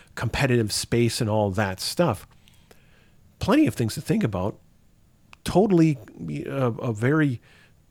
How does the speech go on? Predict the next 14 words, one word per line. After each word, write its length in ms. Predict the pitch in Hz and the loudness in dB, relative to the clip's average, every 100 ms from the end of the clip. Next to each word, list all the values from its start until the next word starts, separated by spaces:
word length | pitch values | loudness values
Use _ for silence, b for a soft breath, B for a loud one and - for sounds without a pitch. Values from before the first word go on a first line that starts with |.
| - - | -20 -16
uh, 260 | - - | -14 -12
powerful 640 | - - 151 151 - 131 | -8 0 4 4 2 0
specialty, 720 | 113 - 147 139 113 110 104 - _ - | 0 -2 0 0 -2 -2 -4 -8 _ -8
you 120 | 113 | -6
know, 100 | 104 - | -6 0
in 160 | 147 143 | 2 2
itself, 680 | 120 - - 214 - - - b b b b b b _ _ _ _ | 0 -2 0 0 -2 -10 -20 b b b b b b _ _ _ _
but 140 | - 110 | -6 -2
made 300 | 147 226 190 | 2 2 2
even 260 | 190 175 | 0 2
more 240 | 131 139 156 | 2 0 -2
powerful 480 | - 107 101 113 95 | -4 -4 -4 -4 -6
by 160 | 95 | -4
saying, 520 | 92 - 98 95 98 | -4 -2 -2 -2 -4